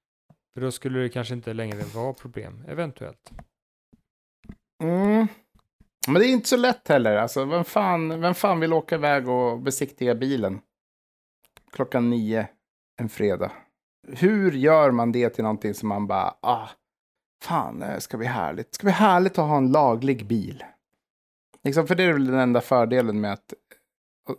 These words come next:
Speaker 2: att, eh, besiktiga. Men om vi
Speaker 1: Jaha.
Speaker 2: för jag tycker det är ett
Speaker 1: Mm.
Speaker 2: ganska bra problem, för det är någonting jag brukar gå och dra mig för, för att jag tycker det är så trist och, och drygt att göra. Men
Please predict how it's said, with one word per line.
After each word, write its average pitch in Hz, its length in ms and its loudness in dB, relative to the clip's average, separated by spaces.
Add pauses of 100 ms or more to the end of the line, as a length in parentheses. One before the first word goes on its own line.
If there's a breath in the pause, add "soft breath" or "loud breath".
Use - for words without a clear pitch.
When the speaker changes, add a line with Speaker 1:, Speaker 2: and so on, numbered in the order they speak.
(220)
Speaker 2:
att, - 280 -6
eh, 101 400 2
besiktiga. - 520 -4
Men - 200 -6
om - 220 0
vi 180 60 6
Speaker 1:
Jaha. 180 180 4
Speaker 2:
för 170 100 2
jag 190 140 4
tycker 175 220 2
det 185 160 6
är 185 40 6
ett 170 60 6
Speaker 1:
Mm. 139 120 -6
Speaker 2:
ganska 156 320 0
bra 160 240 4
problem, 156 560 4
för 151 260 2
det 175 80 4
är 175 40 4
någonting 147 300 4
jag 160 180 6
brukar 123 180 2
gå 117 120 2
och 113 100 2
dra 135 280 6
mig 104 160 0
för, 107 300 0
för - 120 -8
att 113 60 -4
jag 113 120 -2
tycker 113 200 -4
det 113 80 0
är 107 40 0
så - 140 -12 (200)
trist - 360 -2
och, 113 80 -2 (400)
och 127 100 -4
drygt 139 480 -2
att 113 60 -2
göra. 123 320 2 (480 loud breath)
Men 127 540 4